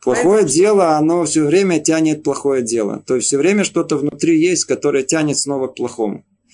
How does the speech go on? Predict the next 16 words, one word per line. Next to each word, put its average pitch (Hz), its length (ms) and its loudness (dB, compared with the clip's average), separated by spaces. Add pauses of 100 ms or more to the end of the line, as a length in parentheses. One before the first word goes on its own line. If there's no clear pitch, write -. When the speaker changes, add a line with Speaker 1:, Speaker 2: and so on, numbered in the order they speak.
(340)
Speaker 1:
Поэтому - 300 -6
всегда - 360 0
нужно 175 380 0
очиститься 127 680 -2
от - 420 -6
зла 147 280 0
до 127 100 -10
такой 143 280 -2
степени, 151 460 -2
чтобы 131 280 -4
больше 170 340 -2
этого 143 280 -2
зла 165 340 -4
вообще 143 680 -2 (220)
не 120 160 -4
хотелось. - 600 -8